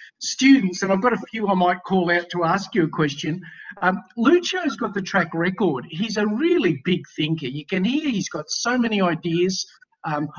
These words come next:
oh, I just want, Terry, did you want to comment at all? 'Cause we, Terry, who many of you know, he's doing the marking in this subject.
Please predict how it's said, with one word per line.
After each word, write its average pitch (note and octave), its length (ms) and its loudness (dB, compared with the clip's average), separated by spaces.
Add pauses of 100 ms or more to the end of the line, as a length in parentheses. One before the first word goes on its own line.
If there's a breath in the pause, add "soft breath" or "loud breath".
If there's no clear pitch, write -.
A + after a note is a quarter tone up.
(100)
oh, F#3+ 100 6 (220 loud breath)
I C4 80 6
just E4+ 200 2
want, C#4 160 2 (140)
Terry, C#4 340 4 (120)
did A#3 160 0
you D#4+ 100 6
want D#4 140 4
to - 40 0
comment A#3+ 360 4
at G#3+ 100 2
all? D#3+ 140 2
'Cause F#3+ 200 -4
we, G3 200 0 (200 loud breath)
Terry, C#4 320 2
who A3 140 0
many G3 300 2
of D#3 160 -2
you D#3+ 100 0
know, D#3 420 2
he's E3 220 -4
doing F3 200 0
the D#3+ 60 -2
marking F#3+ 540 0
in D3+ 100 -4
this C#3+ 220 -8
subject. C3+ 560 -6